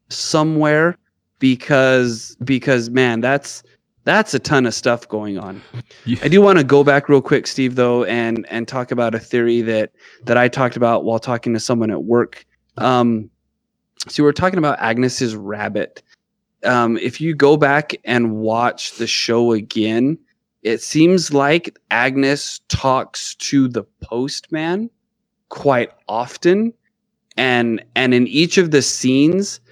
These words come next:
Speaker 1: there's, there's something on his person that, that could lead you to believe that he's a rabbit.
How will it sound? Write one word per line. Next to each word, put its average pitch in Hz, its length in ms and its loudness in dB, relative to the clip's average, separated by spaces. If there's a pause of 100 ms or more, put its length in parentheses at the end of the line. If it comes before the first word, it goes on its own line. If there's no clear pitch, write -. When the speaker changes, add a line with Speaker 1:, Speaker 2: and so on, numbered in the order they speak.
(240)
Speaker 1:
there's, 127 560 2
there's 123 320 -2
something 165 680 0 (460)
on 131 180 0
his 120 520 0
person 175 720 -4 (320)
that, 123 500 2
that 120 200 0
could 127 300 -2
lead 127 360 2
you 139 140 0
to 135 200 -2
believe 123 600 2
that 107 160 -2
he's 120 420 -2
a 110 100 -2
rabbit. 101 880 -6